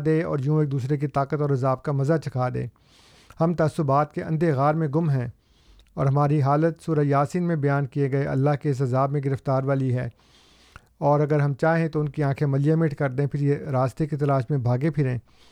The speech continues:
لیکن انہوں نے کہاں کچھ سو-، سجھائی دے گا،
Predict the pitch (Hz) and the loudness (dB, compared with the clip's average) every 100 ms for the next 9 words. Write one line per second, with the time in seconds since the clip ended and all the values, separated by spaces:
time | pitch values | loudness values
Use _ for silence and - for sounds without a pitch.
0 | _ _ - 147 151 160 156 - 151 165 | _ _ -2 0 2 2 0 2 2 2
1 | 202 165 147 - - 151 - - _ _ | -2 -6 -6 -6 -6 -6 -6 -20 _ _
2 | _ _ _ _ - 175 147 143 147 139 | _ _ _ _ -8 -2 2 4 4 0
3 | 123 123 | -2 -4